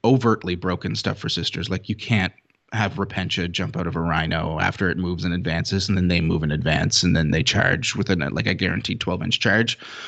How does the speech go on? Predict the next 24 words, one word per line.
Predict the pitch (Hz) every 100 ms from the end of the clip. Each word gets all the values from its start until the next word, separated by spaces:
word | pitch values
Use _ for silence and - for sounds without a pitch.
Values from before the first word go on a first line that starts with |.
| -
Like, | 120 107
that's | 113 98
just | 104 98
not | 95 -
something | - - 92
that | 85 - -
can | 101
happen | 98 92 113
anymore, | 117 123 123 139 127 - - - _
um, | 117 98 -
'cause | 110 98
they | 95
can't | 101 92
advance | 101 117 113
and | 120
charge | 117 120 120
any | 131 123
longer | 123 120 127
w-, | 117 117
unless | 117 113 110
they | 110
have | 107
the | 104 110 107 107 104 95
superior, | - 113 117 113 113 110 -